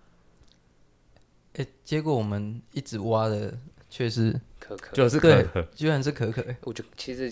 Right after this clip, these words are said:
Speaker 2: 可可是最难的欸。
Speaker 3: 最难？
Speaker 2: 对啊，
Speaker 3: 怎么说？
Speaker 2: 因为随时大家都对巧克力很有印象，应该是要这样讲。然后就觉得，哦，可是然后巧克力会腻。
Speaker 3: 嗯。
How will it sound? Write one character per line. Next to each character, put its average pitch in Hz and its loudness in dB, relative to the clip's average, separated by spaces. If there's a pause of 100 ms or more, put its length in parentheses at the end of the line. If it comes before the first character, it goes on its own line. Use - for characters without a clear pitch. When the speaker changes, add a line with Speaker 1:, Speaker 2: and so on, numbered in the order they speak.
(120)
Speaker 2:
可 - -2
可 120 -2
是 101 -4
最 98 -2
难 85 -12 (200)
的 - -20
欸。 - -20 (420)
Speaker 3:
最 147 8
难？ 87 4 (180)
Speaker 2:
对 98 -6
啊， 95 0
Speaker 3:
怎 92 2
么 92 2
说？ 92 2
Speaker 2:
因 117 -8
为 120 -4
随 107 -4
时 101 -8
大 107 -4
家 104 0
都 104 -2
对 110 0
巧 98 -8
克 98 -14
力 104 -12
很 92 -18
有 98 -6
印 98 -16
象， 95 -12 (1160)
应 113 -16
该 101 -8
是 98 -10
要 92 -8
这 92 -8
样 90 -12
讲。 - -16 (140)
然 107 -2
后 113 -4
就 113 -6
觉 107 -6
得， - -8
哦， 127 -4 (320)
可 107 -8
是 131 -2
然 120 -2
后 127 -2
巧 - -6
克 107 -12
力 107 -8
会 110 -8
腻。 107 -6 (1160)
Speaker 3:
嗯。 87 -4